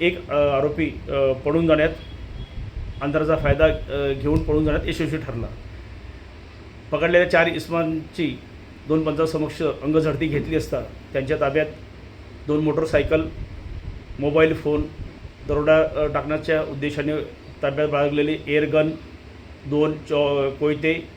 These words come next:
चॉपर, लोखंडी रॉड, कटावणी, मिरची पूड असे दरोड्याचे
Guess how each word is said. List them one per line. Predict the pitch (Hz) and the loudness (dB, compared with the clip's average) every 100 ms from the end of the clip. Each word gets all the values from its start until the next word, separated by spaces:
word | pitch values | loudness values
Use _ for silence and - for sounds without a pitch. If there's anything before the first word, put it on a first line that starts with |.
| - | -4
चॉपर, | 139 135 151 151 - - - - - - - - - - | 0 2 4 2 0 -10 -18 -18 -18 -18 -18 -18 -10 -4
लोखंडी | 139 151 151 | -2 0 2
रॉड, | 143 147 151 151 - - - - | 6 8 8 6 -6 -18 -10 -4
कटावणी, | 135 160 156 160 160 - - | 2 4 6 4 2 -2 -4
मिरची | 135 139 175 | -2 0 -2
पूड | 135 160 147 - - | 0 0 -2 -6 -6
असे | 147 160 175 - - - - | -2 0 0 -2 -10 -14 2
दरोड्याचे | 160 170 180 190 - 180 185 | 6 8 8 8 2 2 2